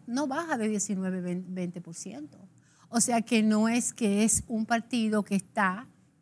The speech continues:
como decían algunas personas, que está en el suelo. El P L D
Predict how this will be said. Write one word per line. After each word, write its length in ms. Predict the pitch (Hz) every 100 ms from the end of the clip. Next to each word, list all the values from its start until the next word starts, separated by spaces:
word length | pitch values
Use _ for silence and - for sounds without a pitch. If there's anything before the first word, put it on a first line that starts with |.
| _ _
como 320 | 220 208 196
decían 600 | 190 190 - 220 220 233
algunas 380 | 226 214 220 220
personas, 580 | 233 233 226 202 208 208
que 120 | 196
está 360 | - 208 196
en 140 | 202 202
el 80 | 180
suelo. 340 | - 233 277
El 80 | 185
P 160 | 180 190
L 160 | 196
D 280 | 202 208